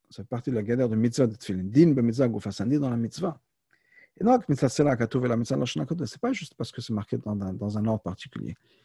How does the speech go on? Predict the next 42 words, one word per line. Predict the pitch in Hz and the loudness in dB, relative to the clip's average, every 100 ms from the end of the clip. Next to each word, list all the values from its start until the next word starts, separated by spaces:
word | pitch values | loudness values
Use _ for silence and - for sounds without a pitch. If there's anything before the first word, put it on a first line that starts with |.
| _ | _
mais | 143 | -6
c'est | - | 2
des | 113 113 | 4 8
mots | 220 | 8
du | 226 | 8
pasuk. | 131 104 - - _ _ _ _ _ _ _ _ - | 4 -4 -6 -12 _ _ _ _ _ _ _ _ -10
C'est-à-dire, | - 120 107 - - - _ _ - _ | 0 4 4 2 -16 -20 _ _ -20 _
c'est | - | -12
marqué | 113 185 | 2 6
dans | 220 | 6
le | 147 | 4
pasuk, | 120 117 165 - - _ _ _ - _ - 135 | 2 2 0 -4 -20 _ _ _ -20 _ -12 -2
והיה | 110 117 190 | 4 8 8
לך | 160 165 | 6 6
לאות | 147 151 143 | 8 8 8
על | 127 | 2
ידך | 120 139 123 | 4 4 4
וזכור | 117 110 120 | 2 2 0
בעיניך. | 107 98 117 - - | 0 -4 -6 -10 -14
Ce | - | -10
sera | - 127 127 - | 0 0 0 -4
un | |
signe | - 127 | -2 0
sur | 113 - | 0 -2
ta | 76 | -2
main, | 131 220 202 - | 0 2 0 0
une | 151 | 2
mémoire | 147 151 139 | 4 4 2
entre | - | 0
tes | 110 - | -6 -8
yeux. | - _ _ _ _ _ _ - | -12 _ _ _ _ _ _ 4
לא | 170 | 8
נאמר, | 269 240 135 | 10 8 10
והיו, | 131 131 156 175 143 | 10 10 8 6 6
והיו | 123 120 139 | 6 8 10
לזכור | 151 117 117 110 | 10 6 0 -2
בעיניך. | 113 - | -4 -6
C'est | 104 | -2
pas | 208 | 0
marqué | 202 127 143 | 0 0 -2
au | |
pluriel, | 113 - 113 120 120 87 | -2 0 4 6 6 4